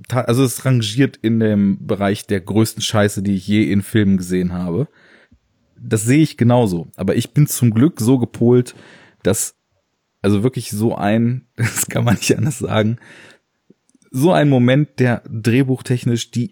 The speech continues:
absolute Vollkatastrophe ist und wo man sich nur denkt,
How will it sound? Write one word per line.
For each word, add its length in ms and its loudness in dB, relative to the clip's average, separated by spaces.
absolute 760 2
Vollkatastrophe 1000 -2
ist 260 -4
und 200 -2
wo 80 4
man 260 2
sich 180 -4
nur 120 2
denkt, 280 2